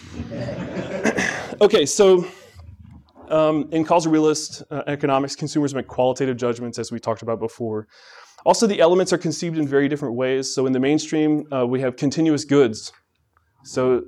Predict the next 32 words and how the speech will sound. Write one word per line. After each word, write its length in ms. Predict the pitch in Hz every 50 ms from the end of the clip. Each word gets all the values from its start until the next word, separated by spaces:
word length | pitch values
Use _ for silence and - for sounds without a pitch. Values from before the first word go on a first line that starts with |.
| -
if 340 | - 135 123 - - - - - _ _ _ _ _ -
people 200 | - 160 147 151
can 200 | - 151 131 123
buy, 240 | 131 131 127 131 135
you 160 | 131 127 127
know, 240 | 131 127 123 117 - - - - _ _ _
one 460 | 113 120 135 143 147 151 147 143 139 147
and 160 | 143 131 131
a 60 | 127
half 420 | 117 - 131 131 127 127 123 - -
milkshakes 680 | 131 131 139 131 - - 123 110 98 - - - - - _ _ _ _ _ _ - _ -
or 360 | 143 131 131 127 120 117 - - _ _
one 300 | - 139 147 151 156 151
point 440 | 147 - 151 147 143 143 135 - -
two 260 | - - 147 143 143
one 360 | 139 127 135 139 135 135 135 127
six 400 | 127 - - 139 131 - - -
nine 520 | 127 127 127 131 131 131 131 127 123 123
tacos, 760 | - - 123 120 - - 113 101 92 87 87 - - - - -
you 100 | 156 123
know, 280 | 113 117 110 107 104 104 - - _ _ _ _ _ _
and 100 | 135 123
so 280 | - 139 135 139 131 - - - - 160
in 100 | 147 143
order 200 | 147 160 165 156
for 200 | - 151 147 143
the 120 | 135 127
math 260 | 120 120 127 135 131 -
to 120 | - 139
work 260 | 123 120 123 120 120 127
out, 220 | 120 117 113 113
those, 380 | 123 120 117 117 117 - -